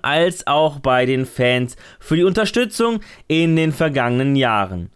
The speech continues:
Wann genau der letzte Arbeitstag sein wird, ist bisher genauso wenig bekannt wie der konkrete Grund.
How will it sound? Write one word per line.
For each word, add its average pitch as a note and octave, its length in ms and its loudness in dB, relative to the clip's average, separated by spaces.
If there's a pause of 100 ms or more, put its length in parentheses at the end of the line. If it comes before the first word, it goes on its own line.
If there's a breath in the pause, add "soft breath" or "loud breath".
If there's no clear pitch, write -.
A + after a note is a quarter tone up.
(120)
Wann D#3+ 220 2
genau G3 500 2
der E3 340 2
letzte D#3+ 480 0
Arbeitstag E3 640 0
sein E3 480 0
wird, B2+ 320 0
ist C#3 400 -4
bisher D#3+ 440 0
genauso E3 840 0
wenig D#3+ 300 0
bekannt D#3 560 -2 (280 soft breath)
wie F#3 200 0
der F#3 120 2
konkrete C#3+ 680 0
Grund. C#3+ 500 -2